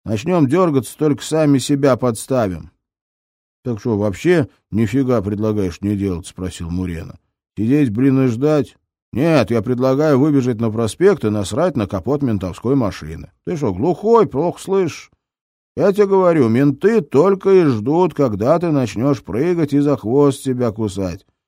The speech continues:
И вообще, какого хрена ты здесь стоишь? Твое место на чердаке, сиди там на шухере и смотри, чтобы никто не подобрался, ни шестерки местные, ни менты. Пошел, живо!»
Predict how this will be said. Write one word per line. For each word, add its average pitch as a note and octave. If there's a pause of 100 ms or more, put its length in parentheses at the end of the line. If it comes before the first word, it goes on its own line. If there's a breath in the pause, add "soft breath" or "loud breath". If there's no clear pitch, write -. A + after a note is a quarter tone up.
(300)
И -
вообще, C3+
какого C#3
хрена B2+
ты G#2+
здесь G#2+
стоишь? F2 (300 soft breath)
Твое A2+
место B2+
на G#2
чердаке, A2
сиди B2+
там G#2
на G#2+
шухере D#3
и A#2+
смотри, A#2+
чтобы A#2+
никто B2+
не D#3
подобрался, A2
ни F#2
шестерки E3
местные, E3
ни B2+
менты. G2+ (400 soft breath)
Пошел, C#3
живо!» A2+